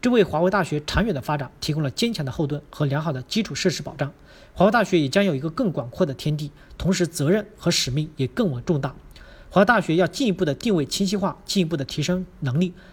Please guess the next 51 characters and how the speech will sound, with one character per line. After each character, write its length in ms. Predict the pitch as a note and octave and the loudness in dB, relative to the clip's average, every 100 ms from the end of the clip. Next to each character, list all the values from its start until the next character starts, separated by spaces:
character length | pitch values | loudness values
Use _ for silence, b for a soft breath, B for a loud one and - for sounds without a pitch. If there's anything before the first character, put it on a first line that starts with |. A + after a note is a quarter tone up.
| B | B
真 160 | A#3+ A#3+ | 0 2
正 240 | C4 D3 | 0 -2
支 60 | - | -2
撑 160 | A3 | -2
起 160 | G#3 B2+ | -2 -4
公 180 | F3 F#3 | -2 -2
司 80 | |
的 100 | D#3 C3+ | -2 -4
长 180 | - F#3+ | 0 0
远 100 | C#3 | 0
发 160 | D3+ | -2
展。 140 | C#3+ B2 B B B B | -4 -6 B B B B
华 120 | E3+ | 2
为 100 | G3+ | 4
的 60 | F3+ | 4
员 180 | D3+ F3+ | 2 0
工 220 | G3+ G3 | -2 -2
成 180 | - F#3 | -2 -2
长 160 | D#3+ - | -2 -6
主 100 | - | 0
要 100 | D#3+ | 2
有 200 | D#3+ C3 | 2 -2
两 180 | C3 C3+ | -4 -6
条 140 | B2+ C3 | -6 0
路 120 | F3 | 0
径， 160 | D#3 - B B B | 0 -6 B B B
一 100 | G3+ | 2
个 80 | C4 | 2
是 100 | A3 | 2
在 120 | F3+ | 0
工 180 | - B3+ | 2 0
作 100 | G#3+ | 0
实 160 | - | 0
践 120 | E3 D3+ | 0 0
中 160 | D#3+ - | -4 -2
不 120 | D3+ | 0
断 200 | G#3 F#3+ | 2 0
的 100 | C3+ | -2
获 160 | - E3+ | 0 0
得 100 | C3 | 0
锻 140 | D3 | -2
炼， 120 | C#3 - B B | -4 -8 B B
一 80 | D#3 | 0
个 60 | F3 | 0
就 80 | |
是 180 | E3+ D#3+ | 0 -2
叫 180 | D3+ D#3 | -2 -2
华 220 | G#2 C#3 | 0 2
为 100 | F3 | 2
大 140 | D#3+ C3+ | 2 -2
学 240 | - C3+ | -4 -8